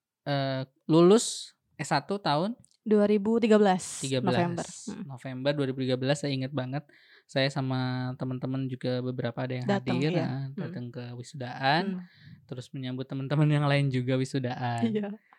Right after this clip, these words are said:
Speaker 1: Tapi setelah itu sejujurnya saya hampir, eh, eh, setelah itu kayaknya kalau tak kali terakhir ketemu enggak, tapi kayak kali terakhir ngobrol intens gitu.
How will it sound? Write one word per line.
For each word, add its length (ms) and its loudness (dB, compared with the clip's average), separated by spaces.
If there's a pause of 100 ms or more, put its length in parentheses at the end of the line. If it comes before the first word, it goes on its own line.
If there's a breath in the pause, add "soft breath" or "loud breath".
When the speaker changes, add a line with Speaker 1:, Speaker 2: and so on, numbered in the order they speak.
Speaker 1:
Tapi 220 -4
setelah 280 0
itu 300 -2
sejujurnya 680 0
saya 260 0
hampir, 480 -2
eh, 540 0 (560 soft breath)
eh, 320 0
setelah 340 0
itu 220 0
kayaknya 720 0 (320)
kalau 220 2
tak 200 -2
kali 220 -4
terakhir 320 -2
ketemu 340 -4
enggak, 280 0
tapi 200 -6
kayak 280 0
kali 260 0
terakhir 560 -2 (380 soft breath)
ngobrol 400 2
intens 680 -2
gitu. 320 -10